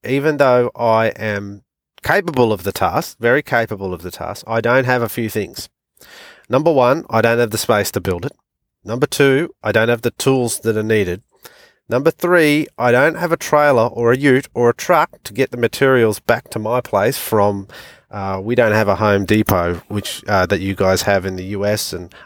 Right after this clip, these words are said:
other places. We have, uh, a place called Bunnings, which I think hails from, I don't know, Europe somewhere. But,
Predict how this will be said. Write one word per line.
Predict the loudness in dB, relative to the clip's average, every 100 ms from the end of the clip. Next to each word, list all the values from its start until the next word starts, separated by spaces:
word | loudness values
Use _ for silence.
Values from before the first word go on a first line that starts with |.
| -6
other | -4
places. | -4 -2 -2 -2 -6 -6
We | -2
have, | 0 0 -4 -18 -20 -16 -6
uh, | -4
a | -2
place | -2 -2
called | -2 -4 0
Bunnings, | -2 0 -4 -6
which | -10 -10 -10
I | -10
think | -10 -14
hails | -14 -14 -14 -18
from, | -20 -20 -20
I | -20
don't | -20
know, | -20
Europe | -18 -12 -12 -10 -10
somewhere. | -10 -8 -10
But, | -6 -8